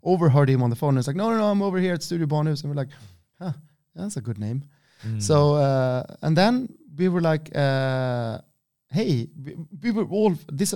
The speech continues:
Speaker 1: this is a time when we were all really, re-, everything had to be vinyl. Uh,
Speaker 2: Yeah.
Speaker 1: everything was, like, um, limited vinyls, and we were like, w-, we just dreamed of going to Space Hall in, uh, Berlin and, and, you know, cr-,
Speaker 2: Mm.
Speaker 1: crate digging and,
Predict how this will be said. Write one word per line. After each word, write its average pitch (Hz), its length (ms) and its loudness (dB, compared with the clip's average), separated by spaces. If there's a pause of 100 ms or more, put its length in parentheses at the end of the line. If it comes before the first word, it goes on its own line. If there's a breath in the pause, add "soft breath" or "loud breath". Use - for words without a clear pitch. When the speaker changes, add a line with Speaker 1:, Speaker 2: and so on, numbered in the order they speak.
Speaker 1:
this 156 240 0
is 196 100 -4
a 170 40 -8
time 147 340 2
when 131 340 0
we 139 80 -2
were 127 160 -2
all 151 340 -2 (100)
really, 151 440 -4
re-, 131 320 -6
everything 151 520 -2 (380)
had - 140 -8
to - 100 -16
be 120 200 -2
vinyl. 131 580 -2 (540 soft breath)
Uh, 127 220 -2
Speaker 2:
Yeah. 147 100 -4
Speaker 1:
everything 143 360 2
was, 127 180 -2
like, 123 300 -6
um, 113 400 -10 (640)
limited 139 500 2
vinyls, 131 480 0
and 127 80 -4
we 123 80 -6
were 120 120 -8
like, 127 180 -4
w-, 120 180 -16 (800 loud breath)
we 143 60 0
just 147 260 -2
dreamed 139 280 2
of 131 100 -2
going 131 200 0
to 117 60 -2
Space 131 440 -4
Hall 131 260 -4
in, 120 260 -4
uh, 117 220 -2
Berlin 120 460 0
and, 117 240 -2
and, 113 240 -4
you 123 100 -4
know, 113 420 -6
cr-, - 140 -20
Speaker 2:
Mm. - 420 -20
Speaker 1:
crate 135 320 -4
digging 117 460 -4
and, 110 160 -4